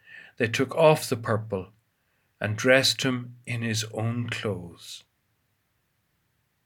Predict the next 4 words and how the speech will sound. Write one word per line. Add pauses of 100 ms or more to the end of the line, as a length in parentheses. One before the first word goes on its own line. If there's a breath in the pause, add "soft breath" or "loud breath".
(1600 soft breath)
Have
I
been
violent